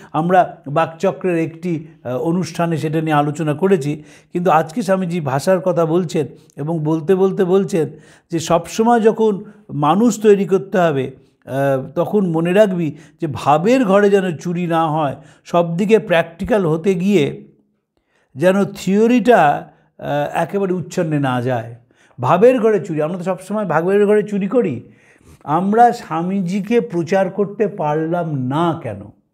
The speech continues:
তার প্রধান কারণ হচ্ছে ভাবের ঘরে চুরি। আমরা মনে করলাম যে স্বামীজি মানে নমশ্রী জ্যোতিরায় বিবেকানন্দ শুরু হয়, স্বামীজি মানে তা নয়। স্বামীজি মানে একটা জীবনের লাইফ ট্রান্সফরমেশন। স্বামীজি বলেছিলেন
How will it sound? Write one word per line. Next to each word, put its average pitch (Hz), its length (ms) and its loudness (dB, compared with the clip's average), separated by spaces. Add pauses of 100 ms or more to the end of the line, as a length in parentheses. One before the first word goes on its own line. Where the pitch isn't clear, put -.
(720)
তার 156 140 0
প্রধান 202 560 4
কারণ 233 220 2
হচ্ছে 202 160 -2
ভাবের 165 320 0
ঘরে 147 180 0
চুরি। 117 400 -10 (560)
আমরা 202 320 2
মনে 202 300 4
করলাম 139 640 0 (300)
যে 151 80 -8
স্বামীজি 185 540 -2
মানে 240 280 4
নমশ্রী 233 520 2
জ্যোতিরায় 214 640 4
বিবেকানন্দ 185 600 -2
শুরু 156 260 -6
হয়, 143 100 -4
স্বামীজি 160 380 -6
মানে 190 200 -4
তা 196 260 2
নয়। 208 380 0 (380)
স্বামীজি 180 540 0
মানে 226 220 2
একটা 226 220 2
জীবনের 202 580 0
লাইফ 202 460 4 (240)
ট্রান্সফরমেশন। 147 880 -6 (640)
স্বামীজি 185 460 0
বলেছিলেন 185 720 2